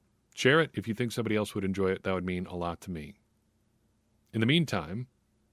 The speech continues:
continue to talk about the Packers with me, with, uh, with whoever else you can find, because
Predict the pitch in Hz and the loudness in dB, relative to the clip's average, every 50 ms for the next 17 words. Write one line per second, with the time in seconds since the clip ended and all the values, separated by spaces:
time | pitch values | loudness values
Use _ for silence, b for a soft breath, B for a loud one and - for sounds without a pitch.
0 | _ - - 127 120 104 - 135 139 131 123 123 139 156 135 - _ - - - | _ 2 4 4 4 4 4 2 2 4 2 2 0 -2 -4 -8 _ -12 -8 -6
1 | - - 98 95 95 95 92 95 87 - - 101 98 95 - - 98 - - 87 | -2 0 0 0 0 -2 -4 -4 -4 -4 -2 -2 -2 -2 -2 -6 -8 -8 -10 -10
2 | - - 101 110 127 113 104 - 87 82 - 90 85 85 85 85 87 87 - - | -6 -4 -2 -2 -4 -4 -10 -14 -12 -8 -6 -4 -4 -4 -4 -6 -6 -8 -6 -6
3 | 98 95 95 95 92 92 - - - - 95 87 - 98 98 101 98 95 - 101 | -6 -4 -2 -2 -2 -4 -4 -8 -12 -12 -10 -6 -4 -2 -2 0 -2 -2 0 0
4 | 95 - | -2 -2